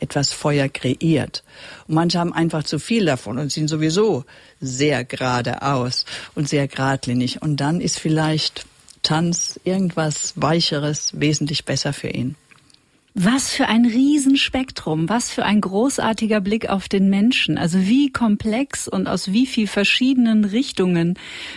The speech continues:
Speaker 2: man den Menschen dann betrachten kann. Also verstehe ich total, <laughs> dass Sie da voll drauf eingestiegen sind.
Speaker 1: Ja, genau. Also mir gefällt es, äh, das Potenzial zu fördern des Menschen,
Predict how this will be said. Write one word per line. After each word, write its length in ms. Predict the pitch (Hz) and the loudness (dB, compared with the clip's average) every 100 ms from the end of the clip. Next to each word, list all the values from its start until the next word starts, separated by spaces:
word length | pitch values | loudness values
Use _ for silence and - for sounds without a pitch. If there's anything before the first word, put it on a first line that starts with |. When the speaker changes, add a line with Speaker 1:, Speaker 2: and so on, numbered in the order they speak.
| - | -2
Speaker 2:
man 480 | 190 196 196 190 190 | 2 4 4 4 2
den 180 | - 180 | 2 4
Menschen 320 | 185 214 208 | 4 4 4
dann 140 | 190 180 | 4 2
betrachten 460 | - 220 - 196 | 0 -4 -2 -2
kann. 380 | 175 170 160 165 | 0 2 0 0
Also 220 | 175 170 | -2 -2
verstehe 400 | - 185 - 190 | -2 0 2 0
ich 80 | 180 | 0
total, 380 | 190 214 196 185 | -2 0 2 2
<laughs> 0 | |
dass 160 | 151 | 0
Sie 160 | - 262 | 0 0
da 80 | 233 | 0
voll 360 | - - - 262 - | -4 -8 -2 -2 0
drauf 380 | 262 233 226 - | -2 0 -2 -2
eingestiegen 760 | 202 202 226 - - 185 190 | -2 -2 -2 -4 -6 -4 -4
sind. 320 | 175 180 202 - - - - - - - | -4 -8 -10 -18 -20 -20 -20 -20 -12 -2
Speaker 1:
Ja, 160 | 180 | 0
genau. 400 | 147 156 156 143 | 0 0 0 0
Also 400 | 127 160 156 135 - | 0 -2 -2 -4 -2
mir 180 | 170 160 | 0 0
gefällt 540 | 156 - 165 180 170 | 0 0 0 0 -2
es, 400 | - 151 151 - - | -2 -2 -2 -6 -8
äh, 420 | 151 143 139 135 | -4 -2 -2 -2
das 180 | 139 139 | -2 -4
Potenzial 580 | - 160 156 143 147 147 | -2 0 0 0 0 0
zu 140 | - | -2
fördern 520 | 131 - 139 139 131 123 | -6 -2 0 2 2 2
des 240 | 120 - | 0 0
Menschen, 480 | 123 117 117 - | 0 0 0 -2